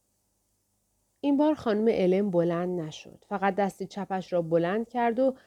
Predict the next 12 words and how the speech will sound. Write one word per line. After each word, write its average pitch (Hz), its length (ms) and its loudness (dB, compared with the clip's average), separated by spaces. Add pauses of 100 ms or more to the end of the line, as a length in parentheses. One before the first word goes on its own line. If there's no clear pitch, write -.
(140)
کتابی 262 460 2
در 196 220 2
هوا 185 360 2
به 226 120 4
سمت 214 340 -2
نورا 185 420 4
پرواز 156 640 -10
کرد. - 260 -20 (1300)
«چطوری 233 460 6
این 320 140 -2
کارو 294 260 -2
کردین؟» 190 720 -6